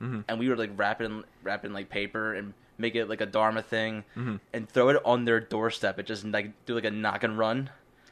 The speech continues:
Speaker 1: Just
Speaker 2: It was just, like, a
Speaker 1: get
Speaker 2: running,
Speaker 1: out of
Speaker 2: it was
Speaker 1: there.
Speaker 2: like a running gag until, like, I think, like,
Speaker 1: <laughs>
Speaker 2: the,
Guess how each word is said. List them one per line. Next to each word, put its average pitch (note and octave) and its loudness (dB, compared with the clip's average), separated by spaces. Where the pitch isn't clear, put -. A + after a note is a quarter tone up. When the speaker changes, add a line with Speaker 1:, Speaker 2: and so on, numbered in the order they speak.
Speaker 1:
Just - -10
Speaker 2:
It C#3 4
was D3+ 4
just, - 2
like, D#3 6
a B2 4
Speaker 1:
get A2+ 6
Speaker 2:
running, C3+ 8
Speaker 1:
out - -2
of - -2
Speaker 2:
it - -2
was C#3 2
Speaker 1:
there. D#3+ -2
Speaker 2:
like C#3 4
a B2 0
running B2 4
gag G#2+ 2
until, G#2+ -6
like, G#2 2
I G#2 0
think, F3 2
like, A#2+ -10
Speaker 1:
<laughs> - -
Speaker 2:
the, A2+ -2